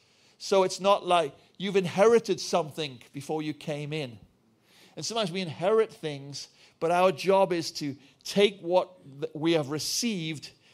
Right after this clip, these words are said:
and take it further. And that's particularly true of young people.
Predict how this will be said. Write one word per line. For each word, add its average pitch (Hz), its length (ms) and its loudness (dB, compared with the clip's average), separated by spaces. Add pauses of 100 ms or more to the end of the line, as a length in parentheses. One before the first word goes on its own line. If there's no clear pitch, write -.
(100)
and 151 160 -6
take 165 320 0
it 160 100 -2
further. 143 480 -2 (1500)
And 147 80 -6
that's 196 180 -2
particularly 175 300 -6
true - 260 0
of 143 100 -4
young 143 240 -2
people. 127 480 -12